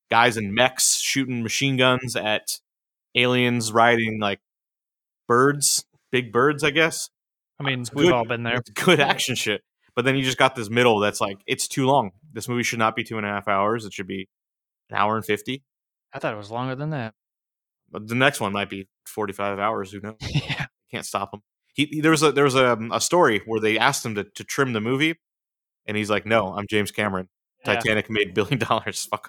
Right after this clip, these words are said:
Speaker 1: off." Uh, which is like, "Yeah, I guess you have the right." Um, but yeah, it's, I think they, they was on Disney Plus and they took it off ahead of this re-release into theaters, which I think it's made, like, fifteen million dollars or something.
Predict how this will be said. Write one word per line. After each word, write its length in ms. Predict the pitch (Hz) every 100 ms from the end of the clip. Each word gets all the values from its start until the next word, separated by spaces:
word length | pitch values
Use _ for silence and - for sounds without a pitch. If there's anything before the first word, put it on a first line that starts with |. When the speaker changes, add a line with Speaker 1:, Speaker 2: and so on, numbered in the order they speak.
| -
Speaker 1:
off." 80 | - _ _ _ _ _ _ _ _ _ -
Uh, 240 | 98 98
which 80 | 104
is 40 |
like, 140 | 110 139
"Yeah, 100 | 165
I 60 |
guess 160 | 127 -
you 80 | 120
have 80 | 104
the 80 |
right." 200 | 107 98 - _ _ _ 110
Um, 300 | 98 95 95 _ _ -
but 100 | 139
yeah, 220 | 135 95 104
it's, 360 | 107 - - _ _ _ _ _ _ _ _ _ _ _ _ -
I 80 |
think 160 | 127 185
they, 120 | 226
they 200 | 147 156
was 200 | 160 170
on 140 | 214 175
Disney 260 | 160 175 139
Plus 320 | 123 143 -
and 80 | 113
they 60 |
took 200 | - 156
it 80 | 110
off 220 | 101 151 _ _ _
ahead 220 | - 110 120
of 80 |
this 220 | 113 110 113
re-release 440 | 117 123 135 -
into 160 | 113 104
theaters, 480 | 117 131 160 156 -
which 100 | - _ _ _ _ _
I 40 | 113
think 140 | 208
it's 100 | -
made, 180 | 156 156
like, 120 | 151
fifteen 400 | - 135 - 143
million 200 | 139 127
dollars 360 | 107 110 139 151
or 60 |
something. 320 | 156 165 180